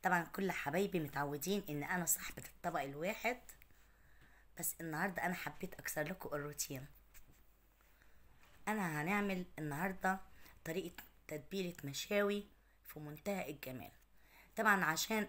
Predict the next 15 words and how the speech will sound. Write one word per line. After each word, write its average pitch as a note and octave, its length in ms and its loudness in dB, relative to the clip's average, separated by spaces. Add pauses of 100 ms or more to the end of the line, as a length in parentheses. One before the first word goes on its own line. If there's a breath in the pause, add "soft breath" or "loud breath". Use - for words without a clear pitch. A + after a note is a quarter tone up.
إخواتنا F#3 520 2
وحبايبنا D#3+ 880 2 (600 loud breath)
وقرايبنا D#3 840 0 (760)
وأغلى D3 680 2
الناس D3+ 540 0
اللي D#3 160 -2
ما D3 100 0
عندهمش E3 400 0
شواية D#3+ 580 4
أو C#3+ 400 -2 (300 loud breath)
فحم - 460 2
غير E3 160 2
متوفر E3 480 0
في - 160 -6
بيوتهم، F#3 500 -2